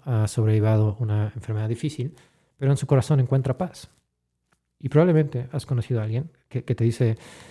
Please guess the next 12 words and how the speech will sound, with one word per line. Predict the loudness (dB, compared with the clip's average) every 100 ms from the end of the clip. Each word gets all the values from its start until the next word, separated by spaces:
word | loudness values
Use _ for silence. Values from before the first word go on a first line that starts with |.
| -20 -20 _ -4
"Mira, | 0 0 -2 _
sé | -4 0
cómo | 4 4
están | 4 2
las | 2
cosas, | 0 0 -2
pero | 0
estoy | -2 0 -2
en | -2
paz, | -8 -12 -20
estoy | -20 -20
bien, | -20